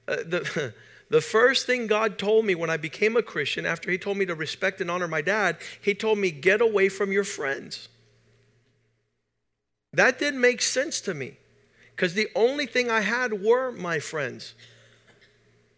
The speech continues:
So if I didn't have a heart for God, I would not have listened to him. I would have said, "No, God, we, th-, this is our last time together.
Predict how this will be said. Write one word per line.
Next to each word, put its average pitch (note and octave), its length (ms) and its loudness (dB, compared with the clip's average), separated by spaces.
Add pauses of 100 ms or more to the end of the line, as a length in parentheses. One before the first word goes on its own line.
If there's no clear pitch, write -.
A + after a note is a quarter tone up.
(520)
So G#3+ 340 6 (200)
if F#3+ 220 8
I G#3+ 160 6
didn't B3+ 400 0
have A#3 260 0
a F#3+ 80 0
heart G#3+ 300 -2
for G3 160 -2
God, G3+ 680 -2 (400)
I G#3 140 4
would B3+ 420 -2
not F#3+ 400 -2 (300)
have G#3 220 0
listened G#3 480 0
to E3+ 100 -2
him. C#3 300 -6 (160)
I F3+ 100 4
would G#3+ 80 8
have G#3+ 100 6
said, A3+ 200 2
"No, A#3+ 180 2
God, A3+ 400 2
we, A3+ 340 -2
th-, F#3+ 220 -4
this G#3 240 2
is A3 80 -2
our G3 140 2
last G#3 480 0
time A3 280 0
together. G3+ 540 2